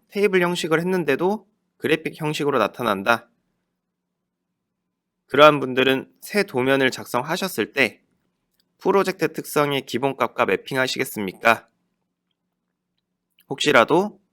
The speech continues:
프로젝트 특성이 상호 연계 그래픽 형식으로 되어 있는지 체크해 보세요. 혹시나 뒤늦게 변경하신 분들은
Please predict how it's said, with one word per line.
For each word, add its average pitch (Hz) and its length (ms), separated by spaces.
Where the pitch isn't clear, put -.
프로젝트 170 500
특성이 123 580
상호 180 320
연계 117 440
그래픽 160 480
형식으로 131 400
되어 110 260
있는지 101 580
체크해 180 320
보세요. 92 280
혹시나 170 360
뒤늦게 165 680
변경하신 147 640
분들은 127 580